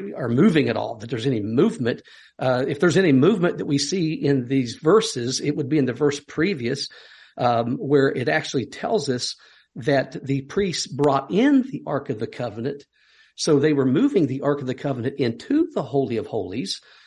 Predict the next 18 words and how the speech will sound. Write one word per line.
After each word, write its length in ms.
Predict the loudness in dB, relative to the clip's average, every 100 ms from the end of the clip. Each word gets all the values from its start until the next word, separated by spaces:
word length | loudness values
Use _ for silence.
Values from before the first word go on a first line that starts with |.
| _ _
which 260 | -2 -2 -2
the 100 | -6
cherubim 560 | -2 0 0 2 2 2
would 120 | 0
have 160 | 0
been 160 | 2 4
on 100 | 4
the 140 | 2 0
Ark 200 | -2 -2
of 60 | -6
the 60 |
Covenant. 400 | -6 -6 -4 -4
That's 160 | -4 0
the 80 | 0
only 160 | 2
movement 420 | 4 2 2 -2 -4
you 80 |
see 520 | -4 -4 -2 -2 -2